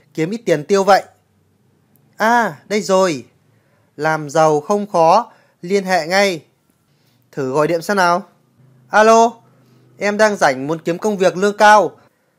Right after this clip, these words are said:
Vâng, được ạ, em sẽ qua chỗ anh ngay. Anh nói sao cơ?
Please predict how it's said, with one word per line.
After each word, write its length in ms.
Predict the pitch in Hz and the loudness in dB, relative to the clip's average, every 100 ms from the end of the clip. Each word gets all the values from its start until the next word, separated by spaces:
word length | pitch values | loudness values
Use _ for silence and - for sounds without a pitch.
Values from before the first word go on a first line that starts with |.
| _ 190 | _ 0
Vâng, 240 | 214 196 - | 0 0 -10
được 160 | 160 175 | -4 2
ạ, 220 | 175 - _ _ _ _ | 2 2 _ _ _ _
em 140 | 185 196 | -10 -6
sẽ 140 | 202 | -6
qua 220 | 196 196 | 2 2
chỗ 120 | 196 208 | 4 -2
anh 140 | 202 | 0
ngay. 280 | 208 202 139 _ _ _ _ _ _ _ _ _ _ - | 0 0 -6 _ _ _ _ _ _ _ _ _ _ -6
Anh 180 | 202 | -4
nói 100 | 196 | -2
sao 140 | 196 220 | 0 2
cơ? 280 | 220 220 | 4 4